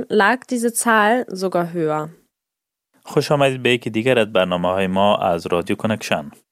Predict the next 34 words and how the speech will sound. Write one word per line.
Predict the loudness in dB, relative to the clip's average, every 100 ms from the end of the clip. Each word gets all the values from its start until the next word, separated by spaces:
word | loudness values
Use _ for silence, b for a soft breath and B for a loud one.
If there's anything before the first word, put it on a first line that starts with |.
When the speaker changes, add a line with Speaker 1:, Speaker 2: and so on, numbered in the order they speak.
| _ _ _ _ _ _ _
Speaker 1:
Willkommen | 0 2 4 4 4
zu | 4 2
einer | 4 4
weiteren | 4 2 2 2
Sendung | 4 4 4 2 2
von | 0 0 0
Radio | 0 0 2 2
Connection. | 2 0 0 -4 -6 -6 -12 _ _ _ _ _ _ _ _ _ _ _ _ _
Speaker 2:
همان | -4 -4 -2
گونه | -2
که | 0
در | 0 0
مقدمه | -2 -2 -2 -2 -4
شنیدید، | -4 -4 0 -2 2
برنامهٔ | 0 0 -4
این | -4
هفتهٔ | -4 -6 -2 0
ما | 2 0
اختصاص | 0 -2 0 0 0 -2
یافته | 0 2
است | 2 0
به | -2 0
وضعیت | 0 0 0 -2 -2
خبرنگاران، | -2 0 0 0 -2 0 2 0 0
به | 0
ویژه | 0 -2
خبرنگاران | 0 -2 -2 -2 0 0 0
زن | 0 0
که | 0 -2
در | -2
پاکستان | -2 -6 -6 -2 -2 -2
به |
سر | -4 -4
می‌برند. | -4 -4 -4 -4